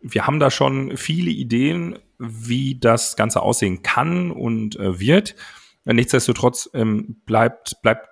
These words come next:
also auch gerne in, in eure Richtung, also wenn, wenn ihr spannende Formate habt, die, die super da reinpassen würden, gerne, gerne melden. Wir freuen uns über Feedback. Äh, bleibt ansonsten gerne im Loop. Wir, äh, informieren euch über Social Media oder auch LinkedIn und Co. Und natürlich sprechen wir auch weiter in nächst-, in den nächsten Folgen,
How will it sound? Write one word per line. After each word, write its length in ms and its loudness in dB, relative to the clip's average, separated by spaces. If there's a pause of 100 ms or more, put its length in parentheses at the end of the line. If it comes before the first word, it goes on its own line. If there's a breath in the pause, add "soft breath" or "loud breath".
(160)
also 160 2
auch 140 -2
gerne 220 4
in, 120 -4
in 200 -4
eure 280 4
Richtung, 440 0
also 200 -2
wenn, 340 -2
wenn 160 -2
ihr 120 -2
spannende 340 -2
Formate 400 -2
habt, 300 -8
die, 460 -2 (340)
die 80 0
super 300 4
da 80 6
reinpassen 520 0
würden, 420 -2
gerne, 500 2
gerne 200 -2
melden. 260 -2
Wir 80 -8
freuen 220 -2
uns 140 -4
über 120 -6
Feedback. 460 -2 (460 loud breath)
Äh, 200 6
bleibt 240 2
ansonsten 760 2
gerne 260 2
im 180 -4
Loop. 360 2
Wir, 360 4 (360)
äh, 200 0 (640)
informieren 440 2
euch 200 2
über 520 2
Social 300 -4
Media 280 4
oder 220 2
auch 120 -12
LinkedIn 340 -2
und 160 -6
Co. 260 2
Und 80 -2
natürlich 300 -4
sprechen 320 -6
wir 100 -2
auch 160 -12
weiter 280 -6
in 100 -8
nächst-, 320 -12
in 80 -10
den 100 -10
nächsten 300 -12
Folgen, 420 0